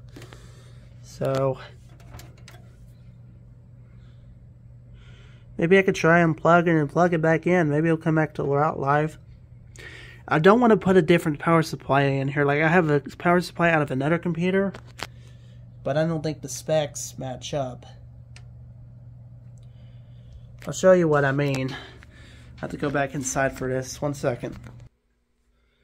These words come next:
But yeah, here's the other power supply for this. I just realized I didn't have that S S D mounted. Anyway, sorry about that. Um,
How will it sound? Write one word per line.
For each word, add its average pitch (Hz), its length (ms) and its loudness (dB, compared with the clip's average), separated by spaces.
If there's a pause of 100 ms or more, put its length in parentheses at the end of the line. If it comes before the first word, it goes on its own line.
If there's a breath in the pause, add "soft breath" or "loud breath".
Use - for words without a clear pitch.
(540)
But - 60 -20
yeah, 139 180 -6
here's 165 420 -8
the 127 140 -8
other 147 260 -2
power 135 320 -6
supply 151 640 -6
for 127 260 -4
this. - 400 -10 (3000)
I 175 80 -6
just 165 160 -6
realized 135 340 -2
I 139 60 0
didn't 135 160 -6
have 139 200 -4
that 147 140 -4
S 147 200 -4
S 139 140 -4
D 147 120 -2
mounted. 127 320 -6
Anyway, 147 400 -2
sorry 135 300 -2
about 127 160 -4
that. 127 260 -6
Um, 123 280 -8